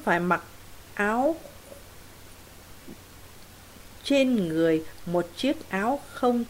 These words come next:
khít. Đặc biệt chỉ cho phép gã cử động được từng phần tay chân.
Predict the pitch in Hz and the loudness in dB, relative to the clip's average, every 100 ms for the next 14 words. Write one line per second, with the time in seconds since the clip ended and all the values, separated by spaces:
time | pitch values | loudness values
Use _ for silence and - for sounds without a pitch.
0 | - 320 320 - - - - - - - | -2 0 -2 -8 -20 -20 -20 -20 -20 -20
1 | - - - - - - 196 208 202 202 | -20 -20 -20 -20 -20 -4 6 6 8 6
2 | 202 - 180 160 269 262 269 320 359 - | 6 4 0 2 4 2 4 2 2 0
3 | 214 330 - 185 175 175 180 - - - | 2 0 0 0 4 6 6 6 -6 -14
4 | 185 175 185 175 - - 180 165 - - | -6 2 4 4 -2 -2 0 -2 -8 -6
5 | - 165 165 - - 220 220 226 220 - | 0 0 -2 -8 -8 -4 -2 -4 -6 -4
6 | 214 208 | -2 -2